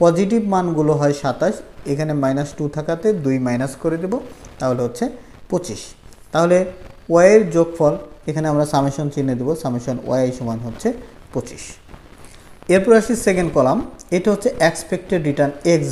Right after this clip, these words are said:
বার। এক্স বার বের করার যে সূত্র আমাদের ব্যবহার করতে হবে, সামেশন এক্সআই ভাগ হচ্ছে এন। এর আগে আমরা যে অঙ্কগুলো করেছি প্রবাবিলিটি সংক্রান্ত,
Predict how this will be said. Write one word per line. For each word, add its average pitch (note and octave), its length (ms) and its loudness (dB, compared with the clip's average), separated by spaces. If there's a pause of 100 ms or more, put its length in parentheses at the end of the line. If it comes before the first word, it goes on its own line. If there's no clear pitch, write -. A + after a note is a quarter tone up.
বার। G#2+ 140 -2 (680)
এক্স F#3 160 2 (100)
বার F3+ 160 4 (100)
বের E3+ 200 2
করার D#3+ 300 2
যে D3 60 -2 (120)
সূত্র D3+ 320 -6 (200)
আমাদের B2 340 -2
ব্যবহার A#2+ 340 -2
করতে C3 240 -8
হবে, E3 140 -2 (100)
সামেশন C3 400 -2 (360)
এক্সআই F#3+ 360 0 (160)
ভাগ B2 140 0 (100)
হচ্ছে B2 240 -10 (200)
এন। A#2 60 -4 (960)
এর E3+ 80 10
আগে F#3+ 240 6
আমরা G3+ 280 4 (160)
যে E3 60 2 (100)
অঙ্কগুলো D#3+ 400 2 (100)
করেছি C#3 260 0 (120)
প্রবাবিলিটি D#3+ 560 2 (100)
সংক্রান্ত, A#2 400 -4